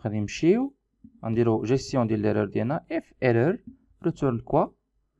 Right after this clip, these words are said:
Return ليا res point statue، غادي يكون هو اش؟ bad request.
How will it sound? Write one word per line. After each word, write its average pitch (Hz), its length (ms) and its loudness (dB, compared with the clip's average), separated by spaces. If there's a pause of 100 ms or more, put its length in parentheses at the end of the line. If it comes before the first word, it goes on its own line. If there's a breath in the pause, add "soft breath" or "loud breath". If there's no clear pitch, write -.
(240)
Return 180 340 0
ليا 127 380 2 (560)
res 185 360 0 (140)
point 147 280 4 (300)
statue، 208 600 -2 (180)
غادي 147 140 0
يكون 170 180 -2
هو 170 140 0
اش؟ - 200 0
bad 208 200 6
request. 175 600 -2